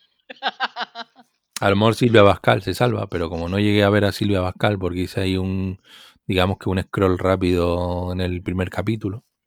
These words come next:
Speaker 1: Ay, ¿viste
Speaker 2: Mm.
Speaker 1: algún capítulo entonces?
Speaker 2: Sí, y
Speaker 1: Vale.
Speaker 2: nada, pues vamos a intentar no cargar las tintas contra,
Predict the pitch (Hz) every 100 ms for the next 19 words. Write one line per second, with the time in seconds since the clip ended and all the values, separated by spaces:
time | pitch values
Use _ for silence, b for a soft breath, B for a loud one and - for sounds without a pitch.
0 | _ _ _ _ _ _ _ _ B B
1 | B B B B - 349 139 127 117 110
2 | 107 - - 196 - 214 196 196 185 185
3 | 185 - 180 - - - 90 - _ _
4 | - 131 113 104 95 95 92 90 90 85
5 | 82 85 85 - _ _ - 120 104 101
6 | 98 98 95 98 98 101 98 95 95 98
7 | 92 - 98 90 90 98 92 87 82 80
8 | 82 92 90